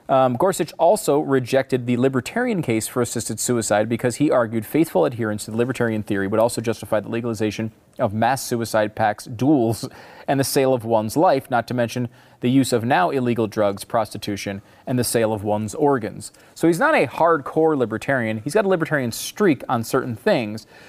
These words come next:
um, which I do, I do like. And I think, like, it's easier, uh, like, if you look at the, the life arguments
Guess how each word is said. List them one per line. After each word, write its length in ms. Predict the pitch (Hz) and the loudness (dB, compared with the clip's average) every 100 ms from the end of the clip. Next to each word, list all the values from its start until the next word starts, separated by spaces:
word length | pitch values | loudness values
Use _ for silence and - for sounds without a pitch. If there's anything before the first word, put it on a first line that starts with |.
| - - | -12 0
um, 300 | 127 120 117 | 2 2 2
which 180 | 131 120 | 0 2
I 120 | 117 | 0
do, 420 | 113 120 113 110 | 2 0 0 0
I 120 | - | -2
do 140 | 120 151 | 2 4
like. 340 | 127 101 101 - - - | 4 2 -2 -14 -20 -4
And 260 | 165 156 151 | 0 2 0
I 120 | 165 160 | -2 -2
think, 280 | - 269 - | -2 -2 2
like, 340 | 160 131 - _ _ _ _ _ _ | 2 2 -4 _ _ _ _ _ _
it's 200 | 165 - | -2 -2
easier, 720 | - 240 240 185 135 104 113 127 _ _ _ _ _ - | -4 -2 0 2 2 2 -2 -8 _ _ _ _ _ 0
uh, 500 | 131 127 123 120 117 - - | 4 6 6 4 2 -2 -14
like, 340 | 160 160 - | 0 0 0
if 260 | 202 175 175 | -2 -2 2
you 80 | |
look 160 | 196 214 | 2 2
at 80 | 175 | 2
the, 480 | 131 139 143 165 175 | 0 -4 -6 -6 -4
the 300 | 143 139 151 | -2 2 4
life 280 | 180 185 | 4 2
arguments 520 | 127 110 107 101 104 | 2 0 -2 -8 -10